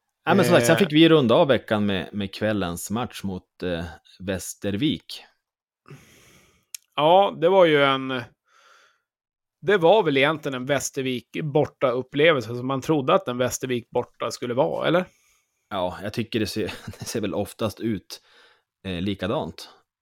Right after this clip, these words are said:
Speaker 1: eh, mot Västervik, eller i alla de här små hallarna. Tycker samma känsla jämt. Krampaktigt, liksom rörigt, hafsigt spel. Och, eh,
Speaker 2: Ja.
Speaker 1: ja, svårt att hantera på något vis.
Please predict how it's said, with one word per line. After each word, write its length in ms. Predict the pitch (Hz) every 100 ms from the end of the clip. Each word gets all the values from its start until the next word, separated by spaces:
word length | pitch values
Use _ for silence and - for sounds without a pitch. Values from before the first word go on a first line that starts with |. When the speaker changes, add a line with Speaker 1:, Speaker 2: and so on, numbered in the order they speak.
| _ _ _ _ _ 92
Speaker 1:
eh, 520 | 90 85 69 76 85
mot 160 | 101 95
Västervik, 500 | 95 - 98 95 -
eller 140 | 101 107
i 40 |
alla 200 | 110 101
de 80 | 113
här 80 | 90
små 160 | 98
hallarna. 360 | 90 90 85 82
Tycker 180 | - 117
samma 300 | - 113 101
känsla 360 | 98 107 95 104
jämt. 480 | 107 135 82 - - - -
Krampaktigt, 840 | - 123 113 101 123 - - 98 -
liksom 240 | 117 117
rörigt, 520 | 113 135 127 113 117 -
hafsigt 560 | 120 - - 123 -
spel. 500 | - - 123 90 78 87 _ _ _ _ _ - 95
Och, 480 | 92 - - -
eh, 300 | 98 87 80 82 78
Speaker 2:
Ja. 280 | 123 117 120
Speaker 1:
ja, 220 | 131 117
svårt 280 | 110 151 180
att 60 | 139
hantera 400 | 147 139 175 107
på 100 | 85
något 100 | 73
vis. 300 | 78 -